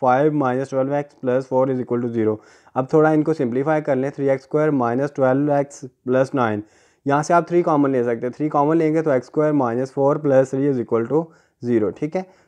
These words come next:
तो आप थ्री इधर मल्टीप्लाई और उधर डिवाइड कर दें, ज़ीरो से डिवाइड करने से ये ज़ीरो हो जाएगा, एक्स स्क्वायर माइनस फ़ोर एक्स प्लस थ्री, ठीक है। तो अब आपको यहाँ पर आप देखेंगे आपका स्क्वायर, अ, कंप्लीटिंग स्क्वायर की मदद से ये सॉल्व नहीं हो रहा।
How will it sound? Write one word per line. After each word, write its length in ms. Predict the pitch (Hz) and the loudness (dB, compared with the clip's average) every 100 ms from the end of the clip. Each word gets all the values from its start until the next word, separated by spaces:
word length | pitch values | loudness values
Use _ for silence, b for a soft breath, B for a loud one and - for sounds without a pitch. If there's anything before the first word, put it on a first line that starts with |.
| - | 2
तो 60 | |
आप 180 | 139 135 | 2 2
थ्री 180 | 143 147 | 0 0
इधर 140 | 147 | 2
मल्टीप्लाई 460 | 143 123 147 147 147 | 0 -2 -2 -2 0
और 180 | 143 139 | 0 0
उधर 160 | 135 | 0
डिवाइड 340 | 127 117 123 139 | 0 2 2 0
कर 140 | 139 | -4
दें, 140 | 135 | -2
ज़ीरो 220 | 120 117 127 | -2 -2 -2
से 100 | 139 | -2
डिवाइड 280 | 131 123 | 0 0
करने 220 | 120 120 123 | -2 -4 -4
से 160 | 143 | 0
ये 100 | 139 | 0
ज़ीरो 280 | 117 107 107 | 0 0 0
हो 100 | 107 | 0
जाएगा, 300 | 104 101 101 b b b - | -2 -4 -6 b b b 0
एक्स 140 | 131 | 0
स्क्वायर 280 | - 156 151 | 2 4 4
माइनस 340 | 147 123 131 - | 4 0 -2 -2
फ़ोर 200 | 143 147 | 0 0
एक्स 140 | 143 | -2
प्लस 320 | - 127 127 | -2 0 0
थ्री, 220 | 120 104 | -2 -4
ठीक 260 | 98 151 147 | -4 -8 -8
है। 140 | 160 b b b | -8 b b b
तो 80 | 151 | -6
अब 360 | - 139 165 180 | -2 2 4 6
आपको 340 | 170 160 170 | 4 2 2
यहाँ 360 | 156 139 165 165 | 2 0 -4 -4
पर 380 | 170 170 165 - | -2 -2 -2 -2
आप 360 | 135 151 147 - _ _ _ _ _ _ 131 | 0 0 -2 -14 _ _ _ _ _ _ -4
देखेंगे 520 | 131 143 160 160 165 | 0 0 0 0 2
आपका 480 | 147 147 160 156 156 | 2 2 0 0 0
स्क्वायर, 300 | - 151 135 | 0 0 0
अ, 80 | - 113 110 107 107 | -2 -4 -4 -4 -4
कंप्लीटिंग 480 | 135 160 165 175 | -2 0 0 0
स्क्वायर 340 | 165 - 143 156 | -2 2 2 2
की 120 | 165 | 2
मदद 180 | 143 127 | 0 0
से 140 | 147 | 0
ये 140 | 143 143 | -2 0
सॉल्व 280 | 131 120 | 2 2
नहीं 260 | 120 113 123 | 2 0 0
हो 160 | 107 95 | 0 -2
रहा। 200 | 98 | -6